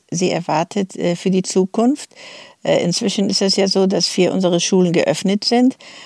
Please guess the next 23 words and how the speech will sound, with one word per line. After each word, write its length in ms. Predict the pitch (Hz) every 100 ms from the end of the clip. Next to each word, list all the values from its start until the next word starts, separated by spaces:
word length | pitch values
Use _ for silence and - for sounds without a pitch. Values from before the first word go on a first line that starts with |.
| - -
und, 480 | - 175 170 - -
äh, 140 | 175
die 140 | 180 175
Mädchen, 520 | 180 180 175 175 -
äh, 200 | 170 170
selbst 640 | 185 165 190 220 - - _
vom 220 | 185 175
ersten 340 | - 180 - 180
bis 140 | 170
sechsten 320 | 170 - 208
Schuljahr, 480 | - 202 196 196 190 - - 180 -
äh, 180 | 170
sind 300 | 165 170 214
ja 140 | 262 240
die 100 | 220
Schulen 300 | - 226 214
geöffnet, 640 | 202 220 - 247 311 - -
auch 120 | 185
für 120 | -
die 100 | 202
Mädchen 480 | 175 170 - 240 226 -
und 200 | 185 175
vom 380 | 180 165 165